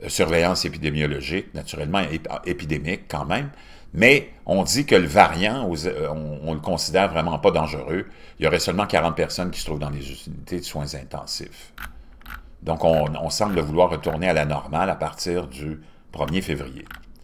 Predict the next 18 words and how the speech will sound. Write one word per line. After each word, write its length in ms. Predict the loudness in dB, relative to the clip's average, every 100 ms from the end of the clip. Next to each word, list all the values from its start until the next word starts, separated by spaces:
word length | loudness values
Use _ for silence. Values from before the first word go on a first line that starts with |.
| -20 -8 -2
La 120 | -2
Suède, 260 | 6 8
elle, 140 | 8 6
a 60 |
prolongé 400 | 6 4 2 -2
ses 100 | -4
restrictions 480 | -2 -4 -6 -8 -8
jusqu'au 220 | -6 -6
vingt 220 | -6 -6 -8
janvier, 380 | -8 -10 -8
mais 80 | -6
en 80 | -4
tout 80 | -4
cas, 60 |
il 80 | -6
y 20 |
a 40 | -4
plusieurs 380 | -4 2 2